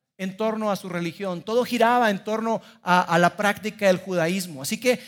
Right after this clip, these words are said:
ellos regresan y reconstruyen el templo y el judaísmo se reactiva, pero las cosas no estaban bien.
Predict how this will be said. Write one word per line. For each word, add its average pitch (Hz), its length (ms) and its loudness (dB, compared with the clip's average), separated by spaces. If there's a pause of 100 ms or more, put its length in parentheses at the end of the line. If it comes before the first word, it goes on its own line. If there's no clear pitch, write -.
ellos 220 300 -2
regresan 233 400 4
y 202 60 2
reconstruyen 180 580 -2
el 240 100 2
templo 226 380 0 (180)
y 185 80 -2
el 196 80 6
judaísmo 226 580 6
se 233 140 4
reactiva, 220 580 0 (520)
pero 208 160 -2
las 190 160 2
cosas 226 240 0
no 233 80 0
estaban 208 320 0
bien. 190 340 -6